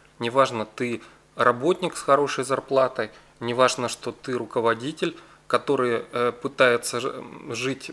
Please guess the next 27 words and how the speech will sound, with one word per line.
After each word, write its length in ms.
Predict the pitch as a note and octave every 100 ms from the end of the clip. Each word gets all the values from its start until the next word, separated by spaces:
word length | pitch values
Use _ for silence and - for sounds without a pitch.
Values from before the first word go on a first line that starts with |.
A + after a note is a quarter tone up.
| -
м, 420 | A#2 A2 A2 G#2+ - - - - - _ _ - A3+ - - - -
с 280 | - - -
хорошими, 580 | - C3 C#3+ - A#2 G#2+
с 60 |
добрыми 400 | A#2+ C3 A2 G#2+ G#2
посылами, 560 | A#2 A2+ B2 G#2+ G2
да? 200 | G2+ E3 - - - - - - -
Но 180 | A#2+
ты 340 | A#2+ G3+ A3 -
начинаешь 540 | C3 B2+ C#3 D3+ D#3+ -
понимать, 500 | C#3+ C#3+ D3 B2+ G2 - -
что 400 | - - C3 B2
важно 460 | B2 C3 D3 C#3 C#3
не 160 | C#3
только 420 | C3+ G3 G3+ -
все 240 | A#2 - B2
мне, 260 | B2 C#3+
мне, 220 | B2+ C3+ C#3
мне, 340 | C#3+ C#3+ G2+ - - -
надо 300 | A#2+ C#3 C#3+
бы 200 | C#3 D3
желательно 640 | C3 C#3+ D3+ - D#3 D3 - -
и 360 | D3+ D3 C#3 -
другим 420 | A#2+ C#3+ D#3+ F3
каким-то 480 | - G#2+ - A2 A#2
образом 460 | A#2 - G2+ - F#2+
помочь. 420 | B2 A#2+ G2+ -